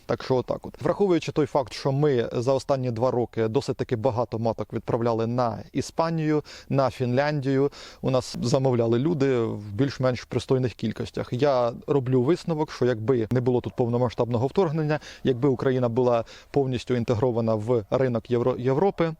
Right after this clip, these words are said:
ціна на матки підвищилась би, е, але не для зовніш-, не для внутрішнього, а саме для зовнішнього споживача. І тому, е, пропозицій би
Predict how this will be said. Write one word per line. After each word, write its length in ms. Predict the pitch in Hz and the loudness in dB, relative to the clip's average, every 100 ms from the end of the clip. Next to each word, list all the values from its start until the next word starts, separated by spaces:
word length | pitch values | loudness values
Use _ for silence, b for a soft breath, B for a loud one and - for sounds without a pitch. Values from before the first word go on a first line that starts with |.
| - - | -14 -2
ціна 220 | 135 139 | 0 2
на 100 | 131 | 2
матки 300 | 147 - 120 - | 0 -2 -6 -2
підвищилась 600 | 123 131 - 135 113 101 | 0 2 2 0 -2 -2
би, 140 | 104 | -4
е, 80 | 131 B B B B | -4 B B B B
але 560 | - 127 - 143 147 127 | -2 0 2 2 4 2
не 140 | 127 | 0
для 180 | 117 123 | 2 0
зовніш-, 640 | - 139 170 123 - 135 | 0 0 0 0 -2 0
не 120 | 135 | 0
для 260 | 123 131 123 | 2 2 2
внутрішнього, 580 | 123 170 123 127 110 117 | 0 -2 -2 -2 -2 -2
а 80 | - | -2
саме 220 | 156 127 | 0 0
для 160 | 110 110 | 2 2
зовнішнього 500 | 131 127 - 107 107 | 2 0 -4 -4 -6
споживача. 560 | - 107 107 107 92 - B B B B B B | -4 0 0 0 -4 -10 B B B B B B
І 100 | 135 | 2
тому, 380 | 160 160 175 - | 2 2 2 2
е, 400 | 135 127 123 117 - | 4 4 2 0 -2
пропозицій 580 | 139 147 139 139 135 | 0 0 0 -2 -2
би 280 | 117 123 113 | 0 0 0